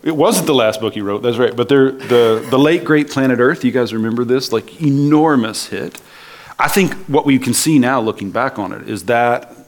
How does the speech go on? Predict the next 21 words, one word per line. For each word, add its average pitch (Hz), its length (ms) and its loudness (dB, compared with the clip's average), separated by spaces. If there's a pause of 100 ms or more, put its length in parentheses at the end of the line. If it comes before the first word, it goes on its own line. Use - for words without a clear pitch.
(420)
the, 104 360 -8
the 95 120 -10
Hal 107 180 -2
Lindsey 117 260 -2
book, 110 520 -6
this 113 220 -6
one, 110 320 -4 (720)
and, 113 160 -8
like, - 320 -6
in, 151 400 0
in 143 160 0
the 143 160 4
eighties, 101 580 -2
like, 113 160 -6
you 113 120 -8
get 127 160 -2
that 110 180 -4
kind 117 160 -8
of 98 100 -10
last 101 720 -4 (320)
grasp 101 680 -6